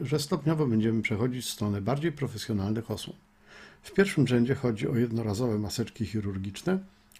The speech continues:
Rozważa się też ponoć stosowanie maseczek filtrujących F F P jeden, F F P dwa oraz F F P trzy. O aspektach medycznych wprowadzania obowiązku noszenia takich czy innych maseczek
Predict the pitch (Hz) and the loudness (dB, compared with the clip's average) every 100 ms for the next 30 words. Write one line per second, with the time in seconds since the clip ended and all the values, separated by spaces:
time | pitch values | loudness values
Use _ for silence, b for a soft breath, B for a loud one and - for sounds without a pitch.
0 | - 165 165 156 147 131 113 - 120 113 | -2 0 2 2 2 -2 -4 -4 -2 -2
1 | - - - 113 110 101 95 143 143 120 | -2 -6 -4 -2 0 0 -2 -2 -4 -8
2 | - 110 - 107 87 - - B B B | -6 -6 -2 -2 -2 -10 -14 B B B
3 | - 120 123 - - 104 170 151 151 156 | -6 -2 -2 -4 -2 2 2 2 -2 -4
4 | - 143 - - 104 107 139 127 113 - | -8 -6 -8 -6 -6 -2 -2 0 -4 -4
5 | - 143 - 110 95 - 104 - - 104 | -8 -8 -4 -4 -4 -4 -6 -2 -2 -2
6 | - - _ _ _ _ _ _ _ _ | -4 -20 _ _ _ _ _ _ _ _
7 | _ _ _ - - 117 113 - 170 185 | _ _ _ -18 -2 0 0 -2 -4 -4
8 | - 151 - - - 117 113 185 196 117 | 0 -2 -2 -10 0 2 4 2 2 0
9 | 143 - - 120 113 127 123 113 110 131 | 0 -4 -2 0 2 2 2 0 2 0
10 | 139 123 120 139 123 110 131 147 - 135 | 0 -4 -2 0 0 -2 -2 -2 -4 0
11 | 135 139 123 107 110 - 151 | 2 2 0 0 -2 -2 -4